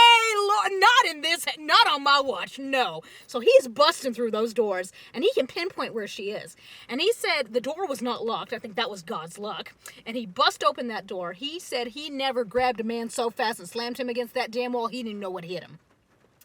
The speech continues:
So he has his, he has his hand around this man's neck, holding him against the wall, and the arrow that he has that was given to him by the angel above his head like this.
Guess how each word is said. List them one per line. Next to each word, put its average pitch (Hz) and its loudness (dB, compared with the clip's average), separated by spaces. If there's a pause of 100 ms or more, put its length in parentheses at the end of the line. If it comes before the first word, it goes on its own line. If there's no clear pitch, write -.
(420)
So 277 -4
he 349 0
has 466 0
his, 320 -10
he 349 -4
has 262 0 (360)
his 262 -6
hand 254 -6
around 208 -10
this 214 -14
man's 185 -14
neck, 165 -16
holding 240 -4
him 185 -14
against 180 -16
the 208 -18
wall, 180 -12 (320)
and 208 -14
the 202 -14
arrow 233 -2 (120)
that 190 -14
he 214 -20
has 196 -6
that - -18
was 180 -20
given 180 -14
to 202 -20
him 180 -14
by 180 -10
the 262 -12
angel 190 -14 (300)
above 170 -16
his 185 -16
head 165 -16
like 151 -20
this. - -16